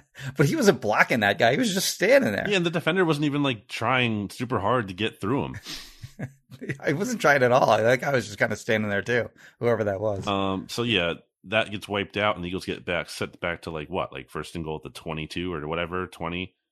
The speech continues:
Speaker 2: Um, they're set back considerably, and Hurts has the run on third down, and then has the run on fourth down, takes a huge shot from Devin Lloyd
Speaker 1: Mm-hmm.
Speaker 2: as he gets into the end zone,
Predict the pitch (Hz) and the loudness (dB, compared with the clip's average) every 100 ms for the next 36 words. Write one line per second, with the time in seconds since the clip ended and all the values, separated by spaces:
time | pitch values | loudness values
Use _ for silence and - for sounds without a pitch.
0 | _ 73 71 71 78 85 82 107 - 87 | _ -8 -8 -8 -10 -12 -8 -8 -4 -4
1 | 82 76 73 95 92 76 73 76 _ _ | -4 -12 -10 -8 -6 -6 -6 -8 _ _
2 | _ 82 80 80 92 - 80 85 87 80 | _ -8 -6 -4 -6 -8 -10 -6 -4 -4
3 | 80 101 95 85 80 80 80 92 - 80 | -4 -4 -2 -4 -4 -4 -6 -12 -10 -8
4 | 78 76 80 78 80 78 73 92 - 85 | -6 -8 -10 -8 -8 -10 -8 -10 -8 -6
5 | 82 87 80 78 107 104 - 101 87 85 | -6 -6 -10 -10 -6 -6 -4 -2 -2 -2
6 | - 82 82 87 82 82 95 87 85 104 | -6 -8 -6 -4 -4 -4 -2 0 0 -2
7 | 95 82 85 - 82 78 82 - 82 82 | -4 -2 -2 -4 -8 -6 -8 -8 -8 -6
8 | 73 82 92 87 80 80 | -6 -4 -4 -4 -4 -6